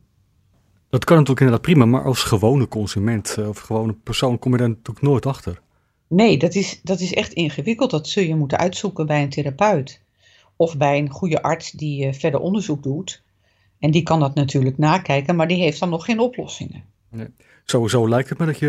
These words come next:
Speaker 1: niet de lever nog eens, eh, verder moet overbelasten met bijvoorbeeld, eh, alcohol en, eh, ja, andere giften.
Speaker 2: Nee.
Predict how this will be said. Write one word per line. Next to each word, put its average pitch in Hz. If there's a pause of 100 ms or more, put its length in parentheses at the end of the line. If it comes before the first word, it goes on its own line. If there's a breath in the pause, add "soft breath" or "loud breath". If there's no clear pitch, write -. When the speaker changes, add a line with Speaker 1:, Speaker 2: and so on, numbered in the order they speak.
Speaker 1:
niet 139
de 131
lever 135
nog 135
eens, -
eh, 131
verder 160
moet 107
overbelasten 113
met 110 (440)
bijvoorbeeld, 120 (140)
eh, 123
alcohol 120
en, 117
eh, 117
ja, 117
andere 123
giften. 185
Speaker 2:
Nee. 123